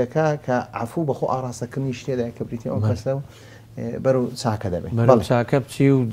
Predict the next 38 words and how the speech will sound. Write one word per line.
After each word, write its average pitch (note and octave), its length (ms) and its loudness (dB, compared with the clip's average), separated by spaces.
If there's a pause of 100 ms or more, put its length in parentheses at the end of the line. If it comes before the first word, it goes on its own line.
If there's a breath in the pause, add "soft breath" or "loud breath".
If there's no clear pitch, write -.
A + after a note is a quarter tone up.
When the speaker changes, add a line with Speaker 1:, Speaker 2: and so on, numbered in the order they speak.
Speaker 2:
ئەو B2+ 100 4 (100)
ئینسانە B2+ 420 2
دروستە C3+ 380 2
بی C3+ 180 6
و B2 40 6 (100)
ئەویش C3+ 340 4
دان B2+ 200 4
بە B2 120 6
هەڵی B2 240 2
خۆ C3+ 80 2 (100)
دادین A2 280 4
دەرێ. A2 200 4
بزانە A#2+ 320 4
من A#2+ 100 2
ئەو C3+ 140 4
هەڵم B2 240 2
کردەوە B2 320 4 (560 loud breath)
وەلێ B2+ 260 6
دێ A2+ 140 6
تەشجیع B2 440 2
بی B2+ 200 2
کە - 80 -2 (100)
ئەتوو C3 260 -2 (160)
ئەو A2+ 180 2
ئینسانە A2+ 460 0
بەرەو A2 280 2
باش G2+ 220 2
بێت. A#2 120 -4
Speaker 1:
بەڵێ. G2+ 140 0
Speaker 2:
بەس A#2+ 220 2
ئەگەر B2 240 2 (560 loud breath)
هەڕاست، B2 440 2
ئێ، G#2+ 1040 -4
ئەی B2+ 120 4 (160)
عارە B2 240 6
چێ A#2+ 180 2
بۆ A#2 60 6 (120)
تو B2 80 0